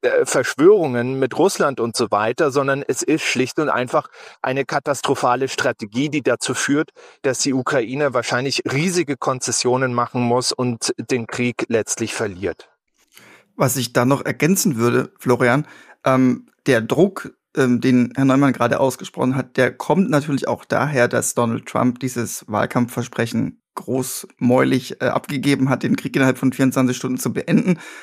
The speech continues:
Speaker 2: Denn das weiß natürlich die Trump-Administration auch, dass sie die radikalisierte maga-Basis befrieden muss. Und über Jahre wurde eben aufgebaut, was Joe Biden,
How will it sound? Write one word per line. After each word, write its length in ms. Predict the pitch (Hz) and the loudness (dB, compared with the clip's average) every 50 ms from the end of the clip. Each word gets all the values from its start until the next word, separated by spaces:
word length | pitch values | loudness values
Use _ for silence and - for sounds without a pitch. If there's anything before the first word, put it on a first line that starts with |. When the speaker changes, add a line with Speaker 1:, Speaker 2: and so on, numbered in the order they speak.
| - _ | -4 _
Speaker 2:
Denn 380 | 151 139 139 139 127 - - _ | 4 6 6 6 6 4 -2 _
das 340 | - 131 127 123 - - 117 | -2 -2 0 0 -2 -4 -2
weiß 340 | 113 113 131 165 185 180 - | 0 2 4 4 2 2 2
natürlich 260 | 151 147 151 147 143 | 0 0 0 0 0
die 100 | 139 - | -2 -4
Trump-Administration 960 | - - 135 143 135 - - - 139 131 127 123 120 120 - - 117 - 135 | 0 2 2 2 2 0 0 2 4 6 6 4 2 0 -2 -4 -2 0 0
auch, 120 | - 139 139 | 0 0 0
dass 140 | - 123 | -2 -4
sie 120 | - 135 - | -6 -6 -4
die 100 | - 127 | -4 -2
radikalisierte 800 | 117 107 117 120 127 123 - - 120 120 117 113 127 - 120 | 0 0 0 0 -2 -2 -2 -2 0 0 0 0 -2 -2 0
maga-Basis 880 | 110 110 110 120 131 131 135 123 113 - 123 123 123 120 127 120 92 - - - - - - - - | 0 0 2 2 2 2 2 2 2 2 2 2 2 0 -2 -4 -6 -6 -10 -14 -18 -20 -20 -14 -12
befrieden 720 | - 110 113 - - - 143 151 165 160 165 147 - - - | -10 -8 -8 -8 -4 -2 0 0 4 4 4 4 2 0 0
muss. 340 | - 131 127 143 151 151 - | 2 2 4 4 2 0 -2
Und 220 | - - 139 - - | 2 2 2 2 2
über 180 | 131 120 123 | 0 0 0
Jahre 720 | - - - 113 123 113 113 139 160 147 151 143 135 - - | 0 0 -2 0 0 2 4 4 4 4 4 4 2 2 0
wurde 380 | 123 123 135 135 127 131 123 123 - - - _ | 0 2 2 2 4 2 0 0 -2 -10 -18 _
eben 240 | - 135 131 117 120 | 0 0 2 2 0
aufgebaut, 760 | - - 120 104 - - - - 135 113 - 113 117 131 - | 0 2 4 4 2 2 -2 -4 -2 0 2 4 4 2 2
was 240 | 123 123 120 - - - | 0 -2 -2 -2 -4 -4
Joe 160 | - 123 104 | -2 -2 0
Biden, 500 | - 120 131 143 127 127 127 131 - | 0 2 2 2 4 4 2 2 0